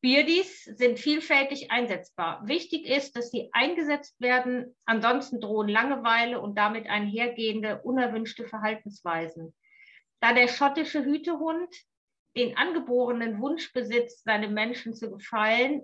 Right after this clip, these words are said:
lässt er sich spielend leicht motivieren und am besten mit leisen, freundlichen Tönen erziehen.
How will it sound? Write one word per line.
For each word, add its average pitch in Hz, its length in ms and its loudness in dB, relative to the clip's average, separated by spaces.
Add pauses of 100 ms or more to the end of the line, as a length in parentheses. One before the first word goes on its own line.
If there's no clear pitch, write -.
lässt 220 300 0
er 226 80 -4
sich 220 160 -6
spielend 269 440 0
leicht 214 300 4
motivieren 226 580 0
und 233 160 -6
am 202 200 -4
besten 254 440 -2
mit 202 160 -4
leisen, 311 520 2
freundlichen 220 500 -4
Tönen 185 380 -6
erziehen. 185 580 -10